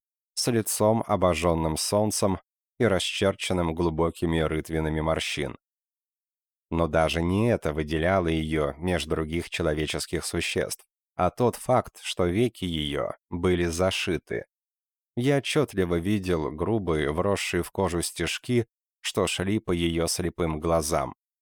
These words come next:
Я бесшумно шагнул влево, аккуратно переставляя ноги.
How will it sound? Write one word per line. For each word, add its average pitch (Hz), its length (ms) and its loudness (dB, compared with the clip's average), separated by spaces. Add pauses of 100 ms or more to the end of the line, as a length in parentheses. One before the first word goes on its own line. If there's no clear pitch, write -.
(600)
Я 92 180 2
бесшумно 87 580 0
шагнул 92 460 -2
влево, 90 400 2
аккуратно 82 640 -2
переставляя 82 680 -2
ноги. 82 420 -2